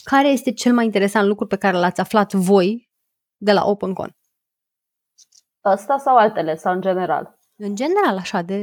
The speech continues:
Speaker 1: din toată experiența voastră de OpenCon.
Speaker 2: Dilemele care apar din deschiderea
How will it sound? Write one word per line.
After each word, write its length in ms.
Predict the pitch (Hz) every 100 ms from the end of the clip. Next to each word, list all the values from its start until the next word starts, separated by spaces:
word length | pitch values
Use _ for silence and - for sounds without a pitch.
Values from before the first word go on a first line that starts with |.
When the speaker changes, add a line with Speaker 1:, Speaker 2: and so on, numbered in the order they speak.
| 208
Speaker 1:
din 240 | 208 214
toată 220 | 269 285
experiența 480 | 240 - 233 233 202
voastră 220 | 196 202
de 100 | 196
OpenCon. 380 | 196 190 190 180 - _ _ _ _ _ _ _ _ _ _ _ _ _ _ 127 123 _ _ _ _ _ _ _ _ _ _ _
Speaker 2:
Dilemele 1300 | 190 247 233 220 240 233 202 180 175 170 185 202 _ _ -
care 280 | 240 208
apar 800 | 196 190 - 214 190 180 185 214 _ _ _ 277 208 175
din 640 | 226 220 214 208 208 -
deschiderea 1160 | 185 202 196 - - 254 226 214 185 180 180